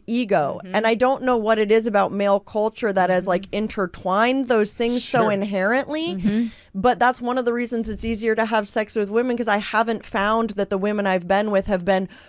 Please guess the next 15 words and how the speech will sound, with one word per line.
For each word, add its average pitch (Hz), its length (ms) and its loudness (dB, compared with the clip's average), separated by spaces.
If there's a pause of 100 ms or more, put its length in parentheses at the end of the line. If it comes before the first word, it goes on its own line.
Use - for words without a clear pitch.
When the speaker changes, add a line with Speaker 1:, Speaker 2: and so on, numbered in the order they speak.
(220)
Speaker 1:
personally 247 1040 2
offended 185 840 2
if 196 140 0
they 190 140 2
Speaker 2:
Mm-hmm. 190 100 0
Speaker 1:
haven't 180 340 2
made 165 220 0
me 143 140 -4
come. 196 540 -4
Speaker 2:
Yeah. 185 180 -4
Speaker 3:
Right. 156 120 -10 (380)
Speaker 1:
But 202 100 -2
that 208 140 2
doesn't 226 360 -2
seem 247 680 -4